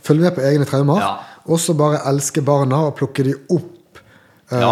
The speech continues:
Speaker 2: ja, ikke sant.
Speaker 1: uansett når det føles riktig. Ikke følge noen regler fra kulturen
Speaker 2: Nei.
Speaker 1: eller noe sånt.
Speaker 2: Nei.
Speaker 1: Eh, og så selvfølgelig, eh, finne ut om du selv har traumer, fordi at det har du selvfølgelig.
Speaker 2: Mm.
Speaker 1: Altså, det spørs bare hvor, eh,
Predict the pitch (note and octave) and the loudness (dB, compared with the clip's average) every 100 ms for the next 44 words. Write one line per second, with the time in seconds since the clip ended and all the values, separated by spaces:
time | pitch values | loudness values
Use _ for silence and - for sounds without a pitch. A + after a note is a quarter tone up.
0 | A#2 A#2+ A#2+ E3 E3 F3 D#3+ D3+ - E3+ | 2 2 -2 -2 0 2 2 0 0 -2
1 | - - A#2+ A2 B2+ A#2+ A#2 B2+ - B2+ | -2 -6 -4 -2 -2 -2 -2 -6 -4 -4
2 | B2+ - D3 C3+ C#3 D3 C3 C3 D3 C3+ | -4 -4 -2 -2 0 0 0 0 0 2
3 | B2 A2 G#2 - G#2 A#2+ A2+ - C3 A#2 | 0 -2 -6 -4 -4 -4 -6 -2 0 0
4 | G#2+ G#2+ G2+ G2+ G2+ G2+ G2 G#2 - - | -2 -4 -6 -6 -8 -10 -10 -12 -14 -14
5 | F2 - - - - _ B2 A#2 A2+ A#2 | -14 -14 -20 -20 -20 _ -4 -2 -2 -4
6 | C#3+ C3 E3+ D#3 - - D3+ B2 D3+ F#3+ | -4 -2 -2 -4 -4 -2 -2 0 0 -2
7 | - _ _ _ _ - B2+ B2+ B2 - | -10 _ _ _ _ -6 -2 -2 -6 -16
8 | - C#3 D3 - E3 G3+ G3 - - B2+ | -2 -2 -2 -2 -2 -2 -4 -20 -8 -4
9 | A#2+ A2+ - C3+ A2 - C3 A2+ - - | -4 -4 -2 -2 -4 -4 -4 -4 -6 -10
10 | - B2+ C3+ D#3 - B2 A#2+ A2+ - B2+ | -2 0 0 0 0 -2 -2 -6 -4 -4
11 | A2 - - C3 A2 C3 E3 - G#2 E2 | -4 -8 -4 -2 0 0 -2 -6 -8 -8
12 | - - A2 - A2+ A2 G#2+ G#2+ A2 B2+ | -12 -12 -10 -6 -4 -4 -4 -8 -8 -6
13 | A2+ - A#2 A2+ A2+ G#2+ G#2+ G2+ G#2 | -8 -6 -6 -4 -6 -6 -8 -8 -12